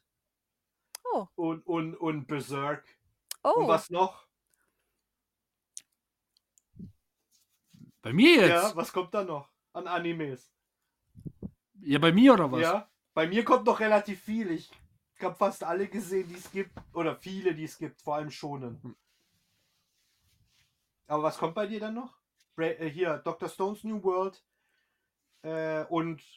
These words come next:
Speaker 2: Berserk. Was hast du noch gesehen?
Speaker 3: Äh, Death Note hab ich gesehen. Das fand ich ja super shit.
Speaker 2: Ja, ja, aber, ja, Death Note,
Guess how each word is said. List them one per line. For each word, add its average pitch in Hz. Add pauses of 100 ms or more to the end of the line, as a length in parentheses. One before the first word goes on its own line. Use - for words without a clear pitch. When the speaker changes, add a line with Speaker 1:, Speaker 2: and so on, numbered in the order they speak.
(120)
Speaker 2:
Berserk. 143
Was 147
hast -
du 147
noch 139
gesehen? 202 (1200)
Speaker 3:
Äh, 127
Death 175
Note 214
hab 190
ich 208
gesehen. 202
Das 147
fand 151
ich 131
ja 139
super 165
shit. - (120)
Speaker 2:
Ja, 190
ja, 175
aber, 165
ja, 160
Death 156
Note, 226